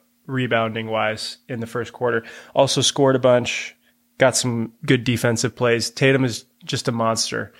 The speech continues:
He's the one guy who shows up consistently in all three of these phases that I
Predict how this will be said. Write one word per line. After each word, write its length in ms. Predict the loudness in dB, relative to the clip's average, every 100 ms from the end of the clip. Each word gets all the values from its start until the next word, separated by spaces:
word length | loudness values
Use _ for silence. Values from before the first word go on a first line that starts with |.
| -20 -20 -20 -20 -2
He's 280 | 2 4
the 120 | 4 6
one 180 | 6
guy 220 | 6 4 2
who 100 | -2
shows 380 | -2 -2 2
up 240 | 2 0 -4 -20 _ _ _ -4
consistently 760 | 0 2 2 2 0 0 0
in 120 | 0
all 180 | 2 2
three 480 | 2 -2 -4 -4 -8
of 140 | -8
these 200 | -6 -6
phases 720 | -4 0 0 0 -2 -2 -4 -4
that 100 | 0
I 220 | 0 0